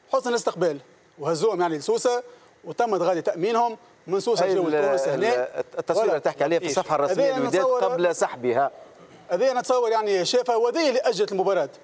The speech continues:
Speaker 2: مهم.
Speaker 1: و-، والموقف تاع المدرب عادل رمزي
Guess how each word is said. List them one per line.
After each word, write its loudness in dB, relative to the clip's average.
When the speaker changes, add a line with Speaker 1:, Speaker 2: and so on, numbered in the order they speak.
Speaker 2:
مهم. -12
Speaker 1:
و-، 0
والموقف -2
تاع 0
المدرب 0
عادل 0
رمزي 0